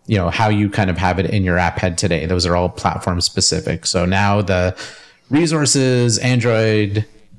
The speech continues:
resources folder is, like, the Android resources folder. So you can just copy those over.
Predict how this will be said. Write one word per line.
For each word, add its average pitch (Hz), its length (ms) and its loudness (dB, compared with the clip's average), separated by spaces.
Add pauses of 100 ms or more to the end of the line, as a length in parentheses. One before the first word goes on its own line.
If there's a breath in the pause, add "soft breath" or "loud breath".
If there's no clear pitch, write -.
(380)
resources 107 680 2
folder 90 600 0
is, 101 240 0
like, 90 240 -2
the 101 160 2
Android 95 300 2
resources 82 480 0
folder. - 420 -2
So - 160 -2
you 98 40 2
can 120 60 2
just 107 140 -2
copy 98 240 0
those 87 180 0
over. 78 320 -2